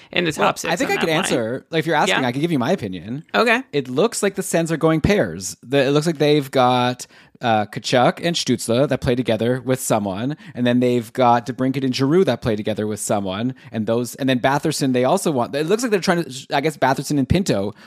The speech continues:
Speaker 2: are on the third line, kinda getting paired with someone, and so it's just kinda like they're just trying to have three even lines, so you gotta put someone there, and Joseph, I think, got the best, I mean, not to ca-, argue with what Ridley Gregg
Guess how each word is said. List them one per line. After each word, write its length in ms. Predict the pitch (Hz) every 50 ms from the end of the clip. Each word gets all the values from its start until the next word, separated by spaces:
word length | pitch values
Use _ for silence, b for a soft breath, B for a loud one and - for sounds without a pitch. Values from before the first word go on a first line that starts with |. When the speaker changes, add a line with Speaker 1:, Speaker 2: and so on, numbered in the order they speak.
| 143 B
Speaker 2:
are 100 | 127 131
on 80 | 127
the 80 | 123 120
third 260 | - 175 214 220 147
line, 280 | 123 117 107 101 98 92
kinda 180 | - 120 117
getting 160 | 113 110 113
paired 240 | 104 - 117 110 101
with 100 | 104 104
someone, 440 | - - 117 107 104 98 98 101 104
and 120 | 107 113
so 100 | - 143
it's 140 | 135 127 -
just 140 | - 147 -
kinda 160 | - 160 156
like 140 | 151 143 123
they're 80 | 135 127
just 100 | 131 -
trying 100 | 156 139
to 60 | 135
have 100 | 127 -
three 220 | - 135 139 143
even 240 | 143 135 123 127 123
lines, 320 | 139 170 160 131 123 113 B B B B
so 100 | - -
you 40 | 131
gotta 160 | 139 131 139
put 180 | - - 135 -
someone 380 | - 143 175 196 165 127 120
there, 180 | 110 113 110 117
and 180 | 120 120 120
Joseph, 320 | 107 110 123 131 151 165 135
I 100 | 127 120
think, 220 | - 139 139 123
got 280 | - 123 117 120 113 -
the 80 | 131
best, 340 | 113 90 117 135 160 - - B B B B B
I 20 |
mean, 100 | 156 139
not 140 | 120 123 123 -
to 60 | 127
ca-, 140 | - 139 -
argue 240 | 131 127 131 127 135
with 100 | 131 127
what 100 | 127 110
Ridley 220 | 117 127 123 127 113
Gregg 400 | 117 127 135 196 208 - 165